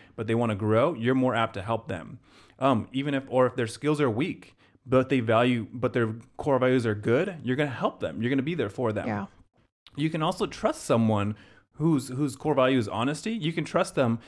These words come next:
Speaker 1: if they make mistakes because they're honest, right?
Speaker 2: Yeah.
Speaker 1: So that's something to live by as well. If you're looking to move to a new neighborhood, are, do your, do, do your values or do your neighbors' values,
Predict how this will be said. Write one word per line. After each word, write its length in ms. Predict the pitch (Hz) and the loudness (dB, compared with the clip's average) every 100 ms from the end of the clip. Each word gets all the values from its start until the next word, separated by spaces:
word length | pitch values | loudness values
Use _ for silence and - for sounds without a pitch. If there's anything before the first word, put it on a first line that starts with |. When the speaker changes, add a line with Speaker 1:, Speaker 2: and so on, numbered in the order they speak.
| - - | -18 -10
Speaker 1:
if 160 | 131 | -4
they 80 | 131 | 0
make 220 | 120 120 | 0 0
mistakes 560 | 107 101 - 143 - - | -4 -2 0 0 0 -12
because 460 | - 120 143 123 | -8 -4 2 2
they're 180 | 117 110 | 2 2
honest, 420 | 120 113 - - | 2 2 -2 -8
right? 300 | 98 104 113 - | -4 -2 -2 -6
Speaker 2:
Yeah. 140 | 226 190 | -8 -4
Speaker 1:
So 100 | 131 | 0
that's 240 | 135 147 | 0 0
something 240 | 165 143 135 | -2 -4 -4
to 100 | 131 | -2
live 200 | 127 127 | -2 0
by 140 | 120 | 0
as 120 | 117 | 0
well. 360 | 117 151 110 98 - - | -2 0 0 -4 -12 -10
If 120 | 123 | -2
you're 120 | 165 | 0
looking 240 | 170 180 | 0 -2
to 40 | 180 | -4
move 200 | 143 170 | -2 -4
to 100 | 175 | -2
a 60 | |
new 100 | 156 | 0
neighborhood, 680 | 156 117 190 123 107 101 90 - - | 0 0 0 -2 0 -2 -4 -14 -12
are, 120 | - 117 | -6 -6
do 180 | 113 | -2
your, 220 | 127 139 127 | 0 0 -2
do, 280 | 110 123 | -4 -4
do 220 | 123 117 127 | -4 -4 -2
your 160 | 135 | 0
values 480 | 131 110 127 147 139 | 0 2 2 2 0
or 80 | 123 | 0
do 140 | 117 | 0
your 160 | 120 110 | 2 2
neighbors' 320 | 110 113 135 | 2 2 0
values, 480 | 104 113 131 139 | 2 2 2 0